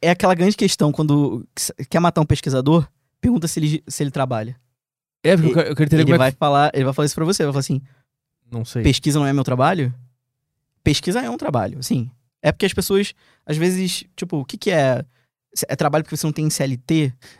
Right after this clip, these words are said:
Speaker 2: É, tipo, tu ganha dinheiro
Speaker 1: Você
Speaker 2: para,
Speaker 1: ganha uma bolsa.
Speaker 2: pra pesquisar.
Speaker 1: Sim, sim. Você ganha uma bolsa.
Speaker 2: Entendi.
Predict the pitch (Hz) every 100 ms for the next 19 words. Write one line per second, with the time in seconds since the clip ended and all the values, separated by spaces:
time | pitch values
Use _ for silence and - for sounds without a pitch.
0 | _ 170 156 117 - 156 147 123 110 156
1 | 175 143 127 131 131 139 151 139 151 123
2 | 120 151 190 220 160 151 123 131 123 -
3 | 113 120 151 170 165 143 139 165 135 131
4 | 165 156 135 143 123 113 117